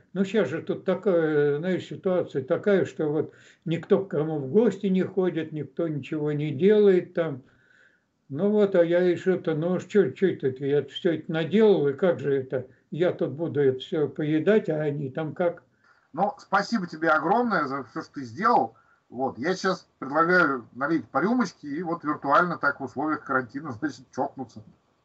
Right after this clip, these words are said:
Speaker 2: Жалко, конечно, что из-за этого карантина мы с тобой сидим дома, ты у себя, я у себя, то есть мы не можем выпить вместе, но я думаю, что тот метод, собственно, распития спиртных напитков в небольших дозах для поднятия настроения,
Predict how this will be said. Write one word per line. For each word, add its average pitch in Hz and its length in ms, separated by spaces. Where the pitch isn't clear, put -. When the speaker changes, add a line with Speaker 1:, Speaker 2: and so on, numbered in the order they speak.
Speaker 2:
Жалко, 214 400
конечно, 196 460
что 156 280
из-за 143 240
этого 165 320
карантина 156 760
мы 131 140
с - 60
тобой 143 420
сидим 127 360
дома, 175 320
ты 135 80
у 127 80
себя, 139 340
я 160 180
у 120 40
себя, 143 380
то 139 120
есть 113 140
мы 135 160
не 127 100
можем 135 300
выпить 123 280
вместе, 165 320
но 139 260
я 120 100
думаю, 190 220
что 156 320
тот 170 220
метод, 147 320
собственно, 120 540
распития 151 840
спиртных 170 460
напитков 139 400
в 143 40
небольших 143 420
дозах 120 260
для 101 80
поднятия 131 420
настроения, 120 500